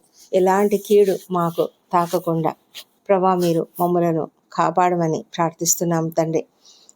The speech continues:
చక్కటి మార్గములలో, నీతి మార్గములలో మమ్మల్ని నడిపించమని ప్రార్థిస్తున్నాము. ప్రతి విధమైన అపాయం నుంచి, ప్రతి విధమైన ఆపద నుంచి, హాని నుంచి, కీడు నుంచి మమ్మలను తప్పించి, మరి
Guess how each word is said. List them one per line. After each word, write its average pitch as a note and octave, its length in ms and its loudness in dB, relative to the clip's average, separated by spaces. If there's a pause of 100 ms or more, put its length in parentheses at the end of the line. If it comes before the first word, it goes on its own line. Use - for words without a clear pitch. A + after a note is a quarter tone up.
(120)
చక్కటి G3+ 360 0
మార్గములలో, F3 760 2 (220)
నీతి G3 300 4
మార్గములలో E3+ 720 0 (120)
మమ్మల్ని F3 320 0
నడిపించమని E3 720 -2
ప్రార్థిస్తున్నాము. D#3+ 880 -2 (440)
ప్రతి G3 200 2
విధమైన G3+ 540 4 (120)
అపాయం F3+ 440 0
నుంచి, E3 360 0 (380)
ప్రతి F#3 200 2
విధమైన F#3+ 480 2 (100)
ఆపద F3 360 2
నుంచి, E3 520 0
హాని F3+ 380 2
నుంచి, E3+ 420 0
కీడు F#3+ 280 2
నుంచి E3+ 400 0 (400)
మమ్మలను F3+ 420 2
తప్పించి, F#3 680 -2 (480)
మరి E3+ 300 2